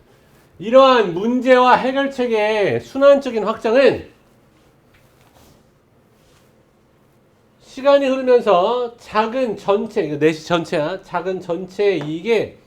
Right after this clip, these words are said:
꾸준한 축적을 감추겠지. 봐봐. 지금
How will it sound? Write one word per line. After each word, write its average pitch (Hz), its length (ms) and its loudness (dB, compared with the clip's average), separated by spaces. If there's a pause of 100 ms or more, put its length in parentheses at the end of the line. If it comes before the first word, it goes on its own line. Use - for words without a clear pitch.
(680)
꾸준한 254 540 -6
축적을 220 720 -4 (540)
감추겠지. - 800 -6 (1300)
봐봐. 185 360 2 (1500)
지금 208 600 -4